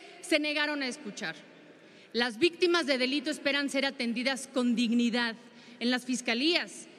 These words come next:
que no sea una tortura ir a denunciar. ¿Y qué esperan las víctimas de delito? Que exista justicia, que se acaben los influyentismos ahí en las fiscalías, en los juzgados también. Para eso urgen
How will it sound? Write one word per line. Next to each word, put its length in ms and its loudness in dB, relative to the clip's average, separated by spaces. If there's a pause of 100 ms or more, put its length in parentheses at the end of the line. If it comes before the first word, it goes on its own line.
(240)
que 120 2
no 100 4
sea 220 2
una 220 2
tortura 640 2
ir 120 2
a 60 2
denunciar. 640 2 (420)
¿Y 120 -2
qué 100 2
esperan 580 0 (340)
las 240 0
víctimas 420 2
de 100 0
delito? 400 -2 (160)
Que 60 0
exista 440 0
justicia, 640 -2 (480)
que 80 2
se 120 0
acaben 360 0
los 200 -2
influyentismos 880 2
ahí 180 2
en 160 4
las 140 2
fiscalías, 640 4 (400)
en 140 6
los 160 2
juzgados 500 0
también. 680 0 (420)
Para 160 4
eso 380 0
urgen 600 6